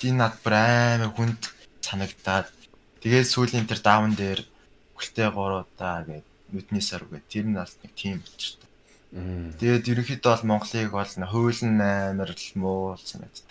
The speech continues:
Speaker 1: Тогтолцоо байхгүй. Тэгээд миний бодлоор нөгөө дээшээ гарч ирж байгаа хүмүүс жоохон цензуртай баймаар л юм шиг санагдав.
Speaker 2: Зөө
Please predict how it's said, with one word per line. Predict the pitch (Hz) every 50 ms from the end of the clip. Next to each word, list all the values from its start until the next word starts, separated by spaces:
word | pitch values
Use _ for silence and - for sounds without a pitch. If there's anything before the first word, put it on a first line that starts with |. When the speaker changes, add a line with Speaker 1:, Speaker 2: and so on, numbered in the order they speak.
| _
Speaker 1:
Тогтолцоо | - - - - - - - - 117 104
байхгүй. | 92 - - - - - - - _ _ _ _ _ _ _ _ _ _ _ _ _ _ _ _ - _ _ - _ _ _ _ _ - -
Тэгээд | 104 107 107 104 104
миний | 113 110 120 123 120
бодлоор | 113 107 104 104 - 110 104 95 95
нөгөө | 101 98 95 92 90 92 90 85 85 - _ _ _ _ _ _ _ _ _ _ _ _ _ _ _ _ _ _ _ _ _ -
дээшээ | 120 123 120 - 135 123 -
гарч | - 110 117 117 - 110
ирж | 110 - -
байгаа | 110 104 104 98 101
хүмүүс | 101 104 104 101 101 101 - - - _ _ _ _ _ -
жоохон | - 92 92 92 92 -
цензуртай | - 101 104 104 104 - - - 101 -
баймаар | - 90 85 87 87 90 - -
л | -
юм | - -
шиг | - - - - -
санагдав. | - - - - _ _ _ _ _ _ _ _ _ _ _ _ _ _ _ _ _ _ _ _ _ _ _ _ _ _ _ _ _ _ _ _ _ _ _ _ _ _ _ _ _ _ _ _ _ _ _ _ _ - _ _ _ _ - - _ _ _ _ _ _ _ _ _ _ - -
Speaker 2:
Зөө | - 107 90 90